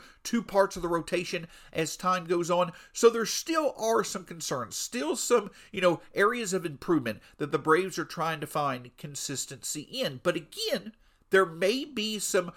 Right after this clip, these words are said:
reinforcements coming, you know, the Braves' way. And there was a positive, you know, reminder of that on Wednesday. As I had mentioned, you know, on Wednesday's edition of the Daily Hammer, Michael Soroka took the mound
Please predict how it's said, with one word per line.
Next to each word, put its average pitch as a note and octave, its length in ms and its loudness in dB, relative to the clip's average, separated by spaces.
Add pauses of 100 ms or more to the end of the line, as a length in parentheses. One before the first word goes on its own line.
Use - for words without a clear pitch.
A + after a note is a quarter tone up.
(140)
reinforcements F3+ 960 -2 (240)
coming, A3 440 0 (160)
you - 80 -12
know, E3+ 60 2
the D3+ 100 0
Braves' D#3 460 4
way. G#3+ 300 4
And D3+ 100 0
there E3+ 100 2
was D#3+ 160 -2
a D3+ 60 -2
positive, G#3 760 4 (180)
you E3+ 60 -4
know, F3 80 6
reminder F#3 520 4
of D3 80 0
that D3 260 4
on F#3 300 -2
Wednesday. F3 460 -2
As B2 140 -2
I D#3+ 180 4
had C3+ 200 -6
mentioned, E3+ 480 -6 (220)
you D3 80 -6
know, D3+ 160 6
on C#3+ 80 -2
Wednesday's D#3 440 0
edition C#3+ 360 -4
of C3 80 -4
the C3 60 -2
Daily B2+ 300 2
Hammer, G#3+ 440 4 (240)
Michael G3 360 4
Soroka F3 640 2 (200)
took - 280 0
the G3 60 4
mound F3 420 -2